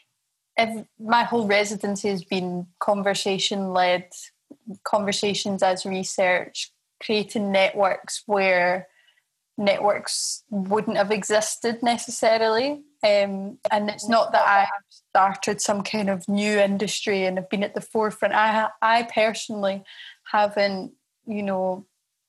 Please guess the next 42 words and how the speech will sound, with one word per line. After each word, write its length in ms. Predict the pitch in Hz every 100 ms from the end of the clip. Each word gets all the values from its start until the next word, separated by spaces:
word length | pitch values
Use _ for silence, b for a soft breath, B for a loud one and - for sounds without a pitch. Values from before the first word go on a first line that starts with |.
| _ -
made 440 | 196 202 214 202 196
these 280 | 202 196
doors 420 | 180 196 208 220 208
open. 460 | 196 196 220 196
Those 200 | 202 202
doors 360 | 196 214 226 -
were 80 | 214
sitting 360 | - 208 208
ajar 460 | 208 202 202 202 196
and 100 | 190
I 120 | 196
just 220 | 202 196
kind 140 | - 202
of 160 | 196 _ b b b _
pulled 260 | 247 233 214
them 160 | 233
out 220 | 247 262 -
a 160 | - 247
little 300 | 247 - 254
bit 320 | 262 285 -
to 100 | -
pull 200 | - 240
them 140 | 226 226
open. 300 | 233 - 240
And 120 | 214
I 100 | 214
hope 260 | 208 226 -
that 160 | 214 -
the 320 | 208 202 208 b b b -
Artist 320 | - - -
in 60 | 220
Residence 480 | 208 208 202 214 202
programme 580 | - 214 214 214 214 214
continues 640 | - 214 220 202 202 202 -
to 100 | -
pull 320 | - 214 208
at 120 | -
those 360 | 208 196 196 214
and 140 | 202
build 260 | 214 208 208
that 220 | 202 220
network 480 | 202 - 185 -